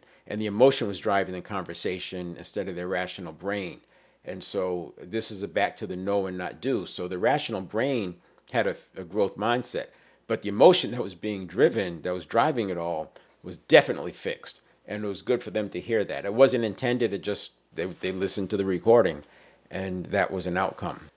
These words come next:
The last one we'll do today is seek inspiration. Read books, listen to podcasts, or watch videos that inspire you and align with your goals. This is another no-brainer one. Surrounding yourself with positives has to help.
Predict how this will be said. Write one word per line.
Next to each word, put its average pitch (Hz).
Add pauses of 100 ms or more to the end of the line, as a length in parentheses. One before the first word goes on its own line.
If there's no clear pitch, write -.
The 101
last 127
one 123
we'll 117
do 113
today 107
is 104
seek 127
inspiration. 120 (300)
Read 117
books, 123
listen 117
to 104
podcasts, 113
or 110
watch 98
videos 107
that 98
inspire 110
you 110
and 98
align 98
with 90
your 95
goals. 87
This 107
is 101
another 104
no-brainer 95
one. 80
Surrounding 104
yourself 101
with 90
positives 101
has 92
to -
help. 73